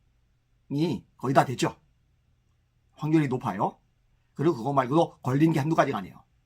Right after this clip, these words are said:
그다음에 네 번째로 전광훈 세력이 아주 약해지거나 와해되거나, 많이 빠져나갔잖아요. 힘이 한없이 약해졌잖아요.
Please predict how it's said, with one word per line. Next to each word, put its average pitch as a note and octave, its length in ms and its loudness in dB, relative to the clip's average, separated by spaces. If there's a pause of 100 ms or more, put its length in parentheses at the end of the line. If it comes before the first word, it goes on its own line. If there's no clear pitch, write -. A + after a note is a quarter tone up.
(800)
그다음에 F#3 260 8
네 F3+ 200 8
번째로 F3 480 4
전광훈 D#3 420 0
세력이 E3 500 0 (200)
아주 D#3 380 4
약해지거나 G#2+ 480 -2
와해되거나, C3 680 2 (1160)
많이 C3 300 -2
빠져나갔잖아요. C3+ 760 -2
힘이 C#3+ 340 -6 (120)
한없이 D3 280 -4
약해졌잖아요. B2+ 1120 -6